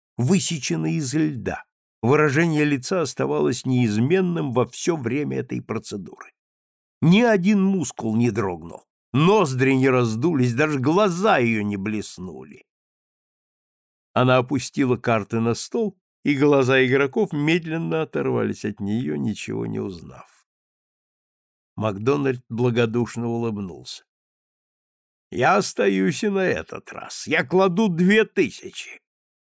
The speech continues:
Как игра, Джек?» Все ползет, Мак. Ты прижал меня, но эта игра все равно, что ретивый конь.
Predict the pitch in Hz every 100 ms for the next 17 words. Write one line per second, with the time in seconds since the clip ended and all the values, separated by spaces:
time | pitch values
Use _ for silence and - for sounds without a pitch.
0 | _ 202 160 131 117 117 160 196 214 247
1 | - _ _ _ _ _ _ _ _ _
2 | _ _ _ - - - 277 - 226 214
3 | 175 160 - 92 85 - - - _ 175
4 | 185 196 196 165 214 196 139 110 95 80
5 | - _ _ _ 160 202 208 196 196 180
6 | 202 214 - 202 208 202 180 196 202 -
7 | 190 156 131 165 160 175 180 208 147 92